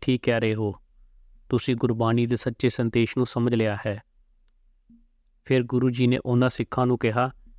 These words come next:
ਜਿਨ੍ਹਾਂ ਨੇ ਸ਼ਿਕਾਇਤ ਕੀਤੀ ਸੀ ਕਿ ਭਾਈ ਕਨ੍ਹੱਈਆ ਜੀ ਨੇ ਗੁਰੂ ਦੀਆਂ ਸਿੱਖਿਆਵਾਂ ਦੇ ਡੂੰਘੇ ਸੰਦੇਸ਼ ਨੂੰ ਸਹੀ ਢੰਗ ਨਾਲ ਸਮਝ ਲਿਆ ਹੈ ਅਤੇ ਉਹਨਾਂ ਸਾਰਿਆਂ ਨੂੰ ਗੁਰਬਾਣੀ ਦੇ ਅਨਮੋਲ ਸ਼ਬਦਾਂ ਤੋਂ ਸਬਕ ਸਿੱਖਣ ਲਈ ਯਤਨ ਕਰਨੇ ਪੈਣਗੇ।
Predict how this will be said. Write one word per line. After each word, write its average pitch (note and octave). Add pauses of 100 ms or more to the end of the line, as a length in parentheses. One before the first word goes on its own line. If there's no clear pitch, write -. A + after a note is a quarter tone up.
(200)
ਜਿਨ੍ਹਾਂ B2
ਨੇ B2
ਸ਼ਿਕਾਇਤ A#2
ਕੀਤੀ A#2+
ਸੀ C#3 (600)
ਕਿ D#3
ਭਾਈ B2
ਕਨ੍ਹੱਈਆ B2
ਜੀ B2
ਨੇ C3
ਗੁਰੂ A#2+
ਦੀਆਂ B2
ਸਿੱਖਿਆਵਾਂ A#2
ਦੇ B2+
ਡੂੰਘੇ B2+
ਸੰਦੇਸ਼ A#2
ਨੂੰ B2 (320)
ਸਹੀ C3+
ਢੰਗ C3+
ਨਾਲ A#2+
ਸਮਝ A2+
ਲਿਆ A2
ਹੈ G2 (560)
ਅਤੇ C3+
ਉਹਨਾਂ C#3
ਸਾਰਿਆਂ C3
ਨੂੰ C3 (320)
ਗੁਰਬਾਣੀ A#2+
ਦੇ C3+
ਅਨਮੋਲ A#2+
ਸ਼ਬਦਾਂ B2
ਤੋਂ A#2+ (400)
ਸਬਕ C3+
ਸਿੱਖਣ -
ਲਈ B2
ਯਤਨ B2
ਕਰਨੇ A2+
ਪੈਣਗੇ। G#2